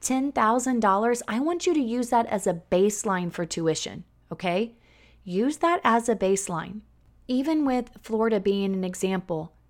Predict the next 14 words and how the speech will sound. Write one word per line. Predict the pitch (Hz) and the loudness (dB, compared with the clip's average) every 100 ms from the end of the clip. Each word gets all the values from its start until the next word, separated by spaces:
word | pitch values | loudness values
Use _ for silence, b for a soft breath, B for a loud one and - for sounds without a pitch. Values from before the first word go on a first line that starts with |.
| _ _ | _ _
for | - 233 | 0 2
a | 220 | 4
middle-class | 220 262 285 277 262 - | 4 4 2 0 0 0
family, | 226 208 226 269 294 - - | 0 2 2 0 -2 -6 -6
two | - 269 | -2 0
hundred | 339 339 320 | 0 0 0
and | 302 | 0
fifty | 294 285 | 0 0
dollars | 302 214 240 269 262 | 4 4 4 2 0
is | 240 | 2
actually | 226 226 - 330 320 320 - - | 2 2 0 0 0 -2 -8 0
on | 226 311 | 2 4
the | 302 | 4
lower | 240 262 | 2 2